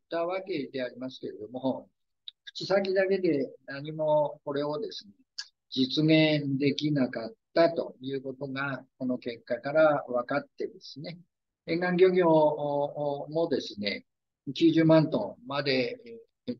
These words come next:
てしまいましたし、二百二十七万トンがですね、それから、あ、海面漁業、あ、海面養殖業についてもですね、えー、えー、え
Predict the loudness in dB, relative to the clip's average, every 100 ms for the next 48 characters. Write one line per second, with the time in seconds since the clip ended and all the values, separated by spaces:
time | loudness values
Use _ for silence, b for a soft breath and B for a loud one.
0 | _ 0 2 0 2 2 2 0 -6 -4
1 | 0 0 0 0 -2 -2 -4 -4 -4 -4
2 | -6 -10 -14 -14 -20 -16 -14 -8 -10 -10
3 | -18 -20 -20 -20 _ _ _ -20 _ _
4 | -2 2 6 6 6 4 2 0 0 -2
5 | -6 -2 0 0 2 4 4 4 4 4
6 | 2 -2 -6 -4 -4 -2 0 0 0 0
7 | -2 -2 -6 -4 -2 -2 0 0 0 -2
8 | -6 -8 -12 -14 -14 -16 -18 _ _ _
9 | _ -4 0 0 -2 -4 -2 -2 -4 -4
10 | -4 -6 -6 -4 -6